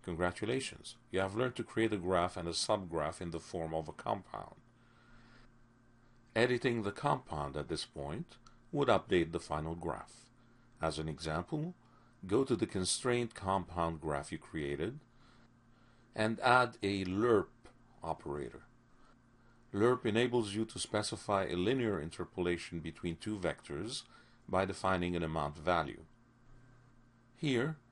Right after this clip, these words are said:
you will use it instead of the add, divide by scalar, and constant operators. Go ahead and delete those, and reroute the graph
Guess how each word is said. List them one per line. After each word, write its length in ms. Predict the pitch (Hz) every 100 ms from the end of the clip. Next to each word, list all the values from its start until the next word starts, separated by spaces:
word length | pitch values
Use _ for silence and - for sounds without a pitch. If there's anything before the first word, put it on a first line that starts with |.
| - - - -
you 120 | 101
will 120 | 104
use 260 | 110 135 156
it 120 | 135
instead 420 | 101 - - 110
of 140 | 101 82
the 160 | -
add, 520 | 95 101 90 92 113 - - -
divide 420 | 101 87 104 104 87
by 120 | 90
scalar, 640 | 85 - 87 82 78 101 - - - -
and 260 | 104 101
constant 640 | - 127 110 - - 73
operators. 920 | 58 67 - 67 67 - - - - - - - - - - - - - - - - - - - - -
Go 220 | 131 139
ahead 260 | 127 120 101
and 120 | 92
delete 380 | 87 113 113 87
those, 540 | 80 73 95 135 - - - - _ _ _ _ _ - _ _ _ _ _ _ _ _ _ _ _ _ _ _ _ _ _ _ _ _ _ _ _ _ -
and 260 | 95 95 101
reroute 440 | 135 117 98 95
the 80 | 90
graph 480 | 85 76 71 -